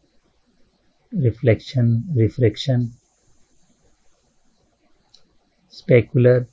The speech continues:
shadow भी ले लेता हूँ। ठीक है, बाद में wire color। ठीक है, इतना मैंने ले लिया है।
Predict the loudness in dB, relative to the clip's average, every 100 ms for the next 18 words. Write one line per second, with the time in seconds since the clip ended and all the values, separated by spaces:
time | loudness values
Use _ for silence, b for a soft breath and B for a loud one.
0 | _ _ _ _ 0 4 4 4 4 4
1 | 2 0 -8 -8 _ _ _ _ _ _
2 | _ _ _ _ _ 0 2 2 4 4
3 | 4 4 4 4 4 0 -2 -8 _ _
4 | _ _ -2 0 -2 -6 -6 0 2 2
5 | 2 2 2 2 0 -2